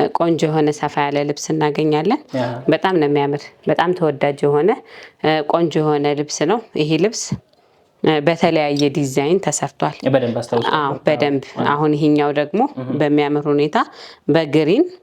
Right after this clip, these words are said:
Speaker 1: መደቡ ደግሞ
Speaker 2: እህ።
Speaker 1: ለስለስ ባለ ወ-፣ ወ-፣ ሎሚ ከለር ወደምንለው አይነት ሆኖ ላዩ ደግሞ ደመቅ ባለ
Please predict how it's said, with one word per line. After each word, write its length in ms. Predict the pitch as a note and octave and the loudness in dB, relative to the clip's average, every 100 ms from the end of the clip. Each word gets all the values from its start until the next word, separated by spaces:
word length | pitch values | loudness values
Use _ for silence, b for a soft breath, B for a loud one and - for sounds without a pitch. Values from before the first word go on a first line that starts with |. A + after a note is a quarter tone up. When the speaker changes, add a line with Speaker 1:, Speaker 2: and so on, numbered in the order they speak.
| _ _ - D3+ | _ _ 0 2
Speaker 1:
መደቡ 340 | D3+ D3+ D3 C#3+ | 2 2 0 0
ደግሞ 280 | C#3+ C#3+ G3 C4 - B | 0 -2 0 -2 -4 B
Speaker 2:
እህ። 120 | B2+ B2 | -6 0
Speaker 1:
ለስለስ 380 | D3+ - D3+ - - | 0 0 -2 -2 -6
ባለ 240 | - C#3+ C#3+ C#3+ | -2 0 2 2
ወ-፣ 160 | C#3 F#3 | 0 -2
ወ-፣ 160 | D3+ D3 C#3+ - - | -2 -2 -4 -10 -2
ሎሚ 200 | F3 E3 D3+ | 2 2 2
ከለር 340 | D3 C#3+ C#3+ | -2 0 0
ወደምንለው 680 | D3 D3 D3 C#3+ C#3 C#3 C#3 | 0 0 2 2 2 0 0
አይነት 300 | C#3 C#3+ C#3 | 0 -2 -2
ሆኖ 160 | - G#3 - B B B | 0 0 0 B B B
ላዩ 220 | D#3+ D#3 D#3 | 0 2 2
ደግሞ 240 | D#3 D3+ G3 | 0 2 0
ደመቅ 340 | D3 C#3+ C#3+ - | 2 0 -4 -4
ባለ 260 | C#3+ C#3+ | -4 -2